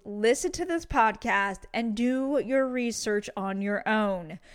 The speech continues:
before you go to the doctor, and the doctor will prescribe this. So with that said, let's dig into really what is semaglutide. Well, according to Wikipedia, semaglutide is sold under the brand name Ozempic,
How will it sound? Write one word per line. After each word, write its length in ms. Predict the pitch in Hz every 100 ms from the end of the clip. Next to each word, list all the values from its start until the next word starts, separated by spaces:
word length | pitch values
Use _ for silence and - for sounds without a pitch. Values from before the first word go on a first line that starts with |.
| - -
before 400 | 226 254 247 233
you 140 | 254
go 180 | 240 233
to 60 | 220
the 160 | 226
doctor, 640 | 208 214 208 196 208 202 202
and 300 | - 196 196
the 80 | 190
doctor 560 | 202 202 196 - 226
will 240 | 202 202 196
prescribe 640 | 226 202 - 196 202 220
this. 480 | 147 135 185 - - - - - - _ _ _ _ _ _ _ - - - -
So 220 | - 233
with 160 | 240
that 220 | 359 381 415
said, 380 | 226 185 262 - -
let's 320 | 226 247 -
dig 240 | 320 330
into 640 | 269 262 262 233 - 247 208
really 540 | 208 311 311 247 208
what 420 | - 202 226 254
is 160 | 254 254
semaglutide. 960 | 247 233 220 185 185 - - 151 208 - _ - - - -
Well, 200 | 240 240
according 520 | 233 226 294 359 415
to 140 | - 285
Wikipedia, 800 | 302 311 - 247 220 220 220 277
semaglutide 1160 | - - 214 247 247 247 240 247 226 226 254
is 280 | - 220 202
sold 320 | - 220 240
under 240 | 220 226 240
the 140 | 247
brand 360 | 208 214 214 226
name 280 | 214 208 208
Ozempic, 640 | 220 208 214 190 240 254